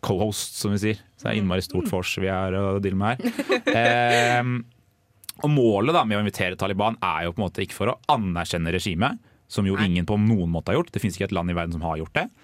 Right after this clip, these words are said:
Speaker 1: Men å prøve å bøte på en potensielt stor humanitær krise som kan komme i landet. Det som skjedde da Taliban tok over, var at, eh,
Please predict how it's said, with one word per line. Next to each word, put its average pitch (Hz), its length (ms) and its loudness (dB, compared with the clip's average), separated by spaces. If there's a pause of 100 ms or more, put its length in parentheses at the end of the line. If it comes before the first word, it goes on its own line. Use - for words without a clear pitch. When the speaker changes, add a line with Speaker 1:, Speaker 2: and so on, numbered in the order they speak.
(400)
Speaker 1:
Men 156 400 0
å 170 140 -2
prøve 120 480 2
å 117 80 -2
bøte 113 360 0
på 101 140 -2
en 101 100 -2
potensielt 98 760 -2
stor 139 680 0
humanitær 104 600 0
krise 92 440 -4
som 98 160 0
kan 87 480 0
komme 87 360 0
i 92 80 0
landet. 87 380 0 (580)
Det 101 100 0
som 120 100 2
skjedde 92 220 0
da 95 80 2
Taliban 95 340 -2
tok 101 200 -4
over, 117 160 0
var 95 200 2
at, - 260 -12 (160)
eh, 98 340 0